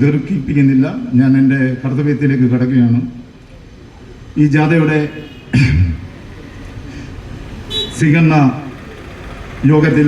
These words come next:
അധ്യക്ഷ സ്ഥാനം അലങ്കരിക്കുന്ന നമ്മുടെ പ്രിയങ്കനായ കെ പി മുരുകേശൻ,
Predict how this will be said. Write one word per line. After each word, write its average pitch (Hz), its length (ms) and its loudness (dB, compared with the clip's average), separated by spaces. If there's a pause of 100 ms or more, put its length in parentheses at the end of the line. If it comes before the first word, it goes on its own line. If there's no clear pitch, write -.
അധ്യക്ഷ 143 380 0
സ്ഥാനം 143 300 2
അലങ്കരിക്കുന്ന 139 580 2
നമ്മുടെ 131 240 2 (640)
പ്രിയങ്കനായ 139 480 2 (140)
കെ 127 140 0
പി 147 160 0
മുരുകേശൻ, 131 420 0